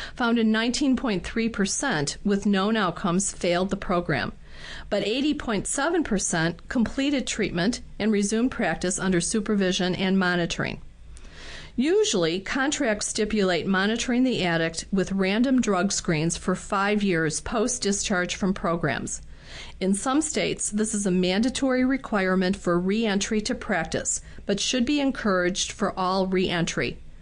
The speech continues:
Random sampling requires a knowledgeable and responsible party within the employer anesthesia department to monitor results. Part of the re-entry process may include restrictions on drug of choice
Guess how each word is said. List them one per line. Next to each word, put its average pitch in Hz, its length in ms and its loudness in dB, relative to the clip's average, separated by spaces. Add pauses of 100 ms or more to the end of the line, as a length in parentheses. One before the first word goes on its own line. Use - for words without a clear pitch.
(520)
Random 202 460 2
sampling 277 600 2
requires 190 560 2
a 180 40 2
knowledgeable 214 840 2
and 180 160 2
responsible 185 680 0
party 202 440 0
within 190 380 2
the 208 160 4
employer 202 680 2
anesthesia 196 600 0
department 190 640 -2
to - 100 -2
monitor 180 540 2
results. 180 600 0 (680)
Part 247 360 0
of 202 180 0
the 185 100 4
re-entry 233 520 2
process 208 640 0
may 202 220 4
include 220 480 0
restrictions 208 880 0
on 180 180 4
drug 190 280 2
of 220 120 -2
choice 190 480 0